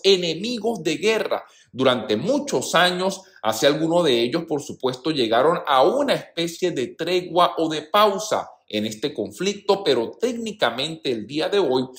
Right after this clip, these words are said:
continúan siendo enemigos, jamás han podido llegar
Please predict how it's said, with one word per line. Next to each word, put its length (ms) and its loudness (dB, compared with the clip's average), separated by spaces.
continúan 800 2
siendo 560 0
enemigos, 720 -2
jamás 360 -6
han 180 -8
podido 380 -4
llegar 460 0